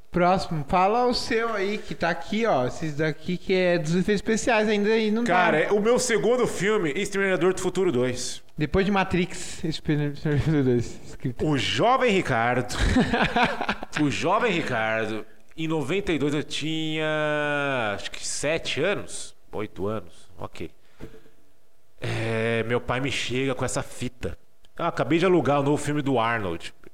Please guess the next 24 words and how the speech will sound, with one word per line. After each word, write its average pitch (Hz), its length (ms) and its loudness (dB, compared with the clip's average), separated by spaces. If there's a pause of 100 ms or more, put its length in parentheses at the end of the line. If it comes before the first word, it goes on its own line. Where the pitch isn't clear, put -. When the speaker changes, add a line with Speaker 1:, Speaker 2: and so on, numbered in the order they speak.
(640)
Speaker 1:
E 131 80 0
o 123 60 4
Arnold 117 300 2
era 113 160 2
top? - 420 -2 (180)
Speaker 2:
O 92 200 -6
Arnold 95 400 -2
naquela 104 400 -2
época 95 480 -2
era 101 260 0
top. - 500 -2 (2250)
Quando 117 140 0
o - 20 0
Historiador, 107 380 2
ele 117 140 4
era 113 140 4
o 120 40 6
ator 117 200 2
mais 113 240 -2
bem 131 200 -4
pago 110 360 -2
de 107 100 -2
Hollywood. 104 680 -2 (560)
Ok. 98 460 -4